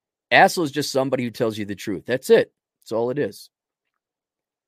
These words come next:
If you're still reading this, thank you. Stay well. Best wishes. Um, it is, uh, blah, blah, blah, blah, blah, blah,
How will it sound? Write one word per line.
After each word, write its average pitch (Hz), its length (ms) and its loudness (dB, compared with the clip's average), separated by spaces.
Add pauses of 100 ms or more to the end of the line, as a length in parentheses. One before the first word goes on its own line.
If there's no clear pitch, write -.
(600)
If 120 140 -8
you're 147 160 0
still 147 200 0
reading 139 200 0
this, 127 180 -6
thank 117 220 -6
you. 113 260 -8
Stay 107 220 -6
well. 104 180 -2
Best 95 280 -10
wishes. - 480 -16 (100)
Um, 107 800 -8
it 113 100 -12
is, 107 220 -12
uh, 107 100 -6
blah, 107 200 -10
blah, 104 160 -12
blah, 101 120 -8
blah, 101 360 -12
blah, 98 200 -12
blah, 98 340 -12